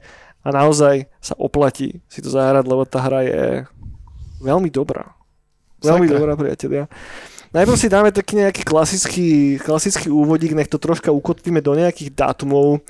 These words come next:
Speaker 1: Hra vyšla v novembri, sedemnásteho novembra konkrétne, roku dvetisíc.
Speaker 2: Sedemnásty november, však to je sviatok.
Speaker 1: Nové milénium začalo, priatelia. Neskončil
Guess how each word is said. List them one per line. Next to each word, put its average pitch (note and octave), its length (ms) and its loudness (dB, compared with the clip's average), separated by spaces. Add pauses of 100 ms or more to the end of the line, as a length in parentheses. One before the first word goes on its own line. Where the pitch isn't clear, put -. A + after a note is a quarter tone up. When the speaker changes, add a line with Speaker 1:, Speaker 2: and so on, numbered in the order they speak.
(400)
Speaker 1:
Hra E3 480 0
vyšla D#3+ 640 0 (1040)
v C3+ 80 -12
novembri, E3+ 560 2 (880)
sedemnásteho C3+ 720 -2
novembra C3 400 -2
konkrétne, C#3 640 -8 (1120)
roku E3 320 -2
dvetisíc. - 800 0 (240)
Speaker 2:
Sedemnásty D3 400 0
november, C#3+ 480 2
však C#3 160 -4
to - 80 -2
je C3+ 140 0 (180)
sviatok. D3 320 -6 (400)
Speaker 1:
Nové C#3 240 2
milénium C3+ 400 -2
začalo, D3 480 -6
priatelia. E3+ 560 -8 (560)
Neskončil D3 640 -2